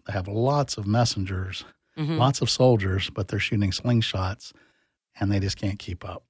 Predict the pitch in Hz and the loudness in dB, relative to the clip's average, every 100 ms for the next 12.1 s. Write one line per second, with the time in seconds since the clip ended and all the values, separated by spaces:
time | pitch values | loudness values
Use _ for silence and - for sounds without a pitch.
0 | - 131 123 110 113 104 110 - 117 104 | -6 -4 -2 -2 0 2 2 0 0 0
1 | 107 _ _ - 131 127 98 - 92 92 | -2 _ _ 4 6 6 2 -6 -8 -6
2 | 95 107 107 - 101 101 - - 135 131 | -6 -4 -6 -2 -2 -2 0 6 8 6
3 | - 117 117 113 92 104 120 85 - - | 4 4 6 4 4 2 2 0 -4 -4
4 | - 120 - - - - - 120 175 175 | 0 0 0 -10 -20 -16 -8 4 4 6
5 | 170 143 165 156 - 117 120 110 110 104 | 4 4 4 4 4 2 4 4 4 4
6 | 101 98 - 98 90 87 - - _ _ | 4 2 -2 -6 -8 -10 -18 -20 _ _
7 | _ _ 113 104 151 160 151 135 127 - | _ _ -4 4 6 8 8 8 8 6
8 | 117 - 104 98 - 107 107 98 92 - | 2 2 -2 0 0 0 0 0 -4 -10
9 | 95 95 - 101 110 123 127 117 110 110 | -12 -10 -10 -10 -2 2 4 2 -4 -2
10 | 101 107 101 98 92 104 104 117 101 104 | -4 -2 -4 -4 0 0 0 0 -2 -4
11 | - 117 107 101 98 98 92 - 98 92 | -2 0 0 0 0 -2 -4 -8 -12 -12